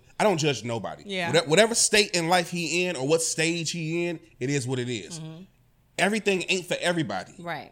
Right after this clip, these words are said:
Speaker 1: Okay? But the reality is, I commend him because guess what? Now he's publicly said this.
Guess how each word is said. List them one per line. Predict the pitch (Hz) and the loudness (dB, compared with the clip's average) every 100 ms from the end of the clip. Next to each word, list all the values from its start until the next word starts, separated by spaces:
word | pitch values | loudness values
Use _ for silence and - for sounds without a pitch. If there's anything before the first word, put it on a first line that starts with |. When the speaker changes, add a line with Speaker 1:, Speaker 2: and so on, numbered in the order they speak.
| - | -10
Speaker 1:
Okay? | 113 131 180 - _ _ _ _ _ _ - | -2 -2 -2 -10 _ _ _ _ _ _ -4
But | 147 | -2
the | 156 | -2
reality | 139 143 175 208 208 - | 0 4 4 4 -2 -4
is, | 180 214 135 85 - - _ _ _ _ _ _ - | -2 0 -2 -2 -8 -8 _ _ _ _ _ _ -6
I | 160 | -4
commend | 170 143 143 220 226 | -2 -2 -2 -4 -4
him | 147 143 127 | -4 -2 -4
because | 131 156 143 131 | -4 -2 -2 0
guess | 151 180 233 | 0 0 0
what? | 240 110 - _ _ _ | -2 -2 -12 _ _ _
Now | - 170 214 175 160 | -2 2 4 2 0
he's | 170 208 | -2 -4
publicly | - 202 226 240 220 | 2 4 4 2 -4
said | 196 214 202 156 | 0 4 4 4
this. | 160 156 - - | 2 2 0 -8